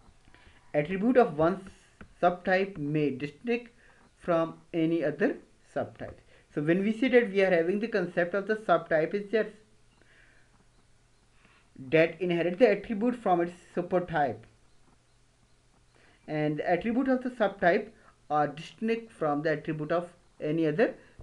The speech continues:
subtype. Now, what is a supertype? A generalized entity type that subdivide into the several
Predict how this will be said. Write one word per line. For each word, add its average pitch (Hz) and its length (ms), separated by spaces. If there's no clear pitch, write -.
subtype. - 800
Now, 120 140
what 127 300
is 180 120
a 214 80
supertype? 247 560
A 160 120
generalized 170 800
entity 170 440
type 147 400
that 147 360
subdivide 208 540
into 165 260
the 165 120
several 160 600